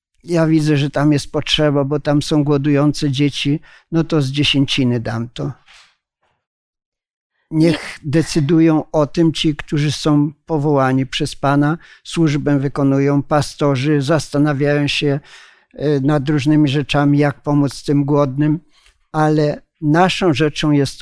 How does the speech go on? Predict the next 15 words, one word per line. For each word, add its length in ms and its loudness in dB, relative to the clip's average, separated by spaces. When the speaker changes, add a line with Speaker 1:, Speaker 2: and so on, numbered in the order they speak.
Speaker 1:
oddać 540 -2
tam, 220 2
gdzie 220 -2
trzeba. 440 0
U 200 0
nas 280 0
takim 340 -2
spichlerzem 840 0
jest, 560 -4
e, 120 -4
właściwie 880 0
diecezja, 1040 0
bo 280 -2
diecezja 760 2
zatrudnia. 840 -2